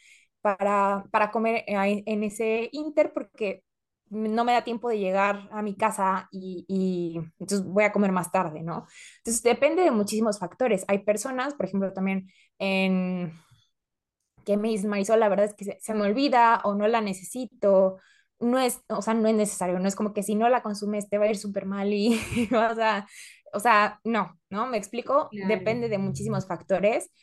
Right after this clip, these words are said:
Speaker 1: pero para nada es necesario. O sea, hay días que a lo mejor ni siquiera tenemos hambre, que,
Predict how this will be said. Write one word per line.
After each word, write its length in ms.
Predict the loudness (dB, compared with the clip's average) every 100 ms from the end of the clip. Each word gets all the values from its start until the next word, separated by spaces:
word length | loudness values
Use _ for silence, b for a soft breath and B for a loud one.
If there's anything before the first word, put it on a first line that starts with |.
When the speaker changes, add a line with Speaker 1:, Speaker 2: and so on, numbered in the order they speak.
| b b _
Speaker 1:
pero 640 | 2 4 6 6 6 2 0
para 200 | -2 -2
nada 220 | -4 -2
es 40 |
necesario. 560 | -4 -6 -6 -6 -6 -10 -6
O 80 | 2
sea, 100 | 4
hay 100 | 4
días 300 | 4 2 2
que 80 | 2
a 40 |
lo 60 | 2
mejor 240 | 0 0
ni 80 | 0
siquiera 300 | 0 2 2
tenemos 400 | 0 -4 -6 -4
hambre, 340 | 0 2 0
que, 240 | 0 -2